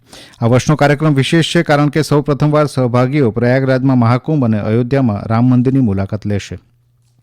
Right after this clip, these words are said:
ભારતીય રિઝર્વ બેંકને લગતી વિવિધ જોગવાઈઓના ભંગ બદલ શ્રીરામ ફાઇનાન્સ લિમિટેડ પર પાંચ લાખ એંશી હજાર રૂપિયા, ઉજ્જીવન સ્મોલ ફાઇનાન્સ બેંક લિમિટેડ પર છ લાખ સિત્તેર હજાર રૂપિયા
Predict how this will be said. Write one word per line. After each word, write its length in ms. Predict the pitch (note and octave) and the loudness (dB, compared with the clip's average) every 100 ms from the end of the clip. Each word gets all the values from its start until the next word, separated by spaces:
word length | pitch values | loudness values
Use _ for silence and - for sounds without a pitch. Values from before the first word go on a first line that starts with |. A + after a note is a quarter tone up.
| - | 0
ભારતીય 340 | B2 - G3 | 0 2 4
રિઝર્વ 260 | E3+ D#3+ F3 | 4 4 2
બેંકને 520 | D#3+ E3+ E3 F3 F3 | 4 2 2 0 2
લગતી 320 | C#3 - F#3 | 2 2 2
વિવિધ 320 | C#3+ C3+ F3 | 4 4 2
જોગવાઈઓના 480 | C#3+ C3+ D3 D3 D3+ | 2 2 4 4 2
ભંગ 260 | A#2 B2+ B2+ | 2 2 2
બદલ 240 | B2+ D3+ | 0 -2
શ્રીરામ 380 | - C3+ C#3+ D3+ | -2 -2 -2 -2
ફાઇનાન્સ 400 | B2+ C3 C3+ - | -2 -2 -2 -2
લિમિટેડ 380 | B2 A#2+ C#3+ C#3 | -2 0 -2 -2
પર 160 | B2 | -4
પાંચ 300 | - B2+ B2 | -2 -4 -2
લાખ 200 | C3+ C3 | -4 -2
એંશી 320 | B2 A#2 D3+ | -2 0 0
હજાર 180 | D3 D3 | 2 2
રૂપિયા, 400 | C#3 - D3 E3+ E3 | 0 0 -2 -2 -2
ઉજ્જીવન 420 | C#3+ B2 D3+ D#3 | -4 0 0 0
સ્મોલ 320 | - C3+ D3 | -2 0 0
ફાઇનાન્સ 480 | D3 C#3+ C#3 D3 - | 0 -2 0 -2 -2
બેંક 280 | B2+ B2 - | -2 -2 -2
લિમિટેડ 380 | A#2 B2 C#3+ B2 | -2 0 -2 -4
પર 160 | A2+ | -6
છ 160 | G2 C3 | -6 -4
લાખ 260 | C3 C#3 | -2 -2
સિત્તેર 380 | - - A#2+ F3 | -4 -8 -4 -2
હજાર 200 | D3 A#2 | 0 0
રૂપિયા 360 | A2 G#2 C#3+ | -2 -2 -4